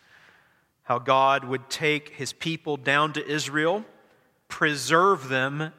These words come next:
and bring them out, and through them bring blessing to the world, just like God would take his own son,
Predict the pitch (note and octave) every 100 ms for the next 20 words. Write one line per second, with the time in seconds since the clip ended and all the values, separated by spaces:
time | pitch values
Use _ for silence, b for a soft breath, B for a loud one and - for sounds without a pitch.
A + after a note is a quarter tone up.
0 | - C#3+ C#3 C3+ E3+ F#3 F#3 F#3+ F#3 B2
1 | - - B B B B B B2+ B2 -
2 | - A#3 G#3+ C3 B2 B2+ D#3 D3 B2+ C#3+
3 | C3+ B2+ B2+ B2+ C#3+ E3 D3 D3+ - C#3
4 | B2+ A#2+ C#3+ B2+ G#2 A2 _ _ _ _
5 | _ _ _ _ _ _ _ _ _ B2+
6 | A#2+ C#3 B2+ A#2+ A#2 A#2+ A#2+ A#2 B2 A#2
7 | A#2 B2 B2 - D3+ A2 F#2+